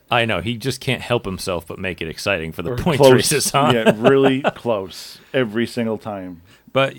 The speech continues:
Speaker 1: I have a
Speaker 2: You had to
Speaker 1: trem-
Speaker 2: feel for the guy last year a little bit.
Speaker 1: I know. When you finish, like I said, Todd Owen tied for the points, fi-, tied in points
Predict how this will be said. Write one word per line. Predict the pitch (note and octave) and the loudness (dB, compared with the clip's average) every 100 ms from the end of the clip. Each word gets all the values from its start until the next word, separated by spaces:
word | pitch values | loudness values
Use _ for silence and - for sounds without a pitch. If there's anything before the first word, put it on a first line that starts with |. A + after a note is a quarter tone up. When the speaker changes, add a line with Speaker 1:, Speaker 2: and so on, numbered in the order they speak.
| C3+ | -6
Speaker 1:
I | C#3 C3 | 0 2
have | C#3+ C3 | 4 2
a | G#2+ | 2
Speaker 2:
You | A2+ | 0
had | B2 | 0
to | |
Speaker 1:
trem- | B2+ | 2
Speaker 2:
feel | C#3 | 0
for | A#2+ B2+ | 0 -4
the | A2+ | -4
guy | G#2+ G#2+ | -2 -2
last | G#2 A2 - - | -2 -4 -8 -10
year | A2 | -8
a | G2+ | -8
little | F#2+ F#2+ | -10 -14
bit. | F2+ F2+ | -4 0
Speaker 1:
I | C#3 | 0
know. | D#3 D#3 C3+ | 0 0 0
When | C3+ C#3+ | 0 -2
you | C#3 | -4
finish, | B2+ D#3 D3+ - | -2 -4 -2 -6
like | D3 C3+ D#3+ D3+ | -10 -6 -6 -6
I | |
said, | C#3 D#3 A3 G3+ - _ _ _ _ - | -6 -4 -4 -6 -16 _ _ _ _ 0
Todd | E3 F3 | 4 4
Owen | D3+ C3 B2+ B2 G#2 _ - - - _ | 4 4 2 -2 -8 _ -10 -10 -10 _
tied | - - C3 B2 F#2+ D#2+ D#2+ _ _ _ _ _ _ | -12 -4 -2 -2 -4 -8 -14 _ _ _ _ _ _
for | - A#2 | -10 -4
the | G2+ | -4
points, | F#2 - A2 F#2+ - - - _ _ | -6 -4 -6 -6 -10 -12 -14 _ _
fi-, | - - - B2 G#2+ - - B2+ - | -18 -16 -12 -12 -14 -18 -18 -18 -16
tied | - C3 C#3+ | -2 0 2
in | C3+ B2 | 0 -4
points | - A#2 G2+ - - | -4 -2 -4 -8 -14